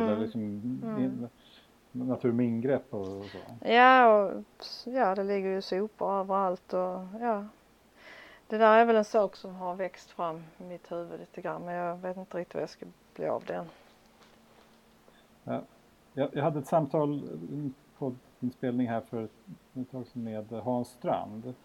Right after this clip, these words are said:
Speaker 2: Mm.
Speaker 1: som ju har, eh, fotograferat, ehm, eh,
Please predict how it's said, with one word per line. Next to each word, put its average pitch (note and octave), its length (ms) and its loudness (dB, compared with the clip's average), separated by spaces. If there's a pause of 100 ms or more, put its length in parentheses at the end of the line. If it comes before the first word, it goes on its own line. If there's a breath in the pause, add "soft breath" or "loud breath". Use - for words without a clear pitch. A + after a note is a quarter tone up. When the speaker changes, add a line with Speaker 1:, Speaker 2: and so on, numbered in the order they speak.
(140)
Speaker 2:
Mm. G3+ 260 -2
Speaker 1:
som A#3+ 80 -2
ju A2+ 80 -2
har, A2 420 -2 (260)
eh, A2 300 -10 (120)
fotograferat, G#2 840 -8
ehm, F#2+ 380 -10 (1500)
eh, G#1 80 -16